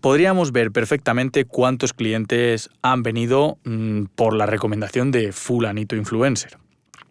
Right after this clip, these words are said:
Nos pasa un poco parecido con las notas o los apuntes en la gestión del conocimiento.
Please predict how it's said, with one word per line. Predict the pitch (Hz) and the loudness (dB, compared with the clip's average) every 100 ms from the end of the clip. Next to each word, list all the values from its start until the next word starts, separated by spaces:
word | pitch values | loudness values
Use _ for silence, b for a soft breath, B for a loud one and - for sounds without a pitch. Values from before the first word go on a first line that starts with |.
| - - - | -16 -10 -4
Nos | 165 | -2
pasa | 151 185 - - | 0 0 -2 -8
un | - 139 | -4 0
poco | 143 123 113 | 0 0 2
parecido | 139 139 131 139 120 175 B B B B B B | 2 2 0 0 0 -4 B B B B B B
con | - 143 147 - | 0 2 2 0
las | 135 127 120 113 | 2 2 2 0
notas | 143 170 - 131 139 135 | 0 0 2 2 4 2
o | 113 113 | 0 -2
los | 110 113 | -2 -2
apuntes | 101 151 147 127 143 143 | 0 0 0 2 2 2
en | 117 | -2
la | 110 | -2
gestión | - 110 - 120 123 | -2 -6 -4 -4 0
del | 143 120 | 0 0
conocimiento. | 113 107 113 139 175 110 | -2 -2 -2 0 0 -2